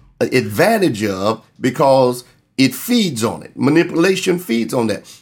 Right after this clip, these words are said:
And I'm talking about in church. I'm talking about on, in the workplace. I know we don't want, want, want to hear about it, but manipulation feeds on different things.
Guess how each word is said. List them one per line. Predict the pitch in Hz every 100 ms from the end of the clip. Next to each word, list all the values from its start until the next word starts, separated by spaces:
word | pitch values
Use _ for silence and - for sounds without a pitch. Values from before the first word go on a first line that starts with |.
| _
And | 120 131
I'm | 180
talking | 196 170
about | 156 139
in | 117 110
church. | - 190 190 190 - _ _
I'm | 135 147
talking | 160 151 147
about | 127 113
on, | 110 104 85
in | 107
the | 95
workplace. | 90 160 165 - 165 151 151 - - -
I | 113
know | 139
we | 151
don't | 160 160
want, | 165 -
want, | 147 156 151
want | 151 156
to | 139
hear | 185 202
about | 143 117 113
it, | 123 - - _
but | 120 139
manipulation | 127 139 160 147 147 214 196 - 135
feeds | 131 226 220 160 127
on | 110 101
different | 104 - 95
things. | 87 80 - -